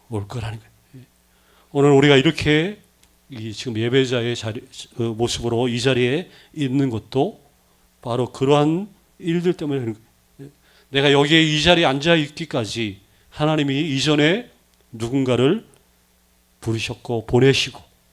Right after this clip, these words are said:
또 누군가가 그것을 듣고 변화가 되고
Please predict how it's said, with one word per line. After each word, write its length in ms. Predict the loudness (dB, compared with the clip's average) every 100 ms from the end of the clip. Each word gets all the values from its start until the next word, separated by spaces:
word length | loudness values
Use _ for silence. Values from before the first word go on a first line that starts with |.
| _ _ _ _ -20 -20 _ _ _ _ _ _ _ _ 2
또 160 | 4
누군가가 440 | 4 2 4 4 4
그것을 720 | 4 6 6 4 2 0 -6 _ _ _ _ _ _ _
듣고 640 | -10 -10 -4 -2 -2 -6 _ _ _ _ _ _ _ -8
변화가 420 | 0 4 4 2
되고 360 | 0 -6 -16